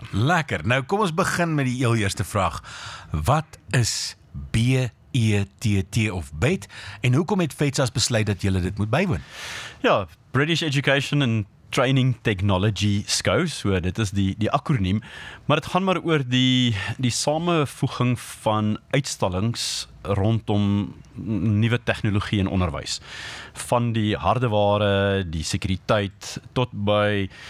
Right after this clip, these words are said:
Speaker 2: uh, ja, klein, uh, eenmansake wat uitstal, want hulle het 'n baie oulike oplossing gevind wat probleme in skole aanspreek.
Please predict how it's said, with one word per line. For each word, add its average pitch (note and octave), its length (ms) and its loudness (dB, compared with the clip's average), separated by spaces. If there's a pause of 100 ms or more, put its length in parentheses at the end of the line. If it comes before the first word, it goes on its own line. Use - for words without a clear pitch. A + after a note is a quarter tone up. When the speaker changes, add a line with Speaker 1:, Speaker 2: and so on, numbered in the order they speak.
(320)
Speaker 2:
uh, A2+ 260 0
ja, A#2 280 0
klein, A2+ 540 0 (320)
uh, E2 280 -8 (120)
eenmansake B2 720 2
wat G#2 160 0
uitstal, A2 560 0
want G2+ 180 0
hulle A2 140 0
het - 240 -6
'n G2 80 -2
baie F#2+ 260 0
oulike A2+ 280 -2
oplossing A#2 460 -2
gevind G#2+ 420 -2
wat G2 200 -2
probleme G#2 540 2
in G2+ 100 0
skole - 520 -2
aanspreek. E2+ 600 -4